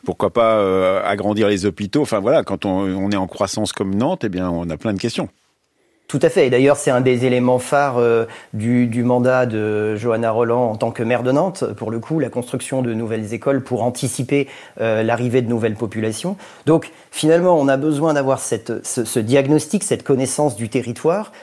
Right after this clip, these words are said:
Speaker 2: euh, des évolutions également,
Speaker 1: Mmh.
Speaker 2: euh, sociétales que l'on retrouve par ailleurs. Euh, il y a énormément de décohabitation, ce qui fait qu'en fait, euh,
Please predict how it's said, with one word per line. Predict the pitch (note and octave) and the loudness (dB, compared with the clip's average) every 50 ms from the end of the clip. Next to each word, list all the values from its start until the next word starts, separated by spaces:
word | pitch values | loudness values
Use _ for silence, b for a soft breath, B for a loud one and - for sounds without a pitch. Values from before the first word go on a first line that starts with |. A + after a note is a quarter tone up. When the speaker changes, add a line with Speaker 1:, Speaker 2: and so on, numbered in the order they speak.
| B B - | B B -4
Speaker 2:
euh, | - A#2 A#2+ A#2+ A#2+ | -2 0 0 0 0
des | D3+ C3+ D#3 D3+ C3 D#3 | 0 2 2 4 4 4
évolutions | D3+ D3 E3+ E3+ E3 D3 - F3+ F#3 | 2 4 2 2 2 2 0 0 2
également, | F3 D3 C3+ C3 B2+ C3+ D3 D3+ D#3 D#3 | 2 4 4 4 4 4 4 4 4 4
Speaker 1:
Mmh. | C#3+ | 4
Speaker 2:
euh, | B2 A#2 A#2 A#2 A#2 A2+ A#2 | 4 4 4 4 2 2 0
sociétales | A2+ - - C3+ - - D3+ - - D#3+ D#3+ C#3 | 0 0 -2 -2 0 0 0 0 2 0 0 2
que | - C3+ | 0 0
l'on | A#2 A#2+ A#2+ | 2 2 2
retrouve | A2 B2+ B2 - - C#3+ - | 2 0 0 -2 -4 -4 -2
par | - C3+ B2+ | 0 0 0
ailleurs. | C#3+ D#3+ F#3 F#3+ E3 A#2+ A#2 - B2 | 0 2 2 2 2 0 -2 -6 -4
Euh, | A#2+ A2 A2 A2 A2+ A#2 A#2+ | -4 -2 -2 -2 -2 -4 -4
il | - B2 | -4 -4
y | A#2+ A#2+ | -2 0
a | A#2+ | 0
énormément | A#2+ B2 B2 B2+ B2+ C3 C#3 C#3 | 2 2 2 2 2 2 2 2
de | C3 B2 A#2+ | 2 0 0
décohabitation, | A2+ A#2 C#3+ D3+ C#3+ - D3 C#3+ C3+ C3 A#2 B2+ A#2+ - C#3 C3 - - F#3 G3+ F#3+ B B B B B - | 0 2 2 2 2 2 2 2 2 2 0 -2 0 -2 -2 -2 -2 -4 -6 -6 -6 B B B B B -12
ce | - - | -10 -6
qui | G2 - B2 | -4 -4 -4
fait | A2 - D#3 D3 | -2 0 0 0
qu'en | - B2 A#2+ | 0 0 -2
fait, | A#2+ - C#3 C#3 - - | 0 2 0 0 2 2
euh, | C3 A#2 A#2 | 2 2 2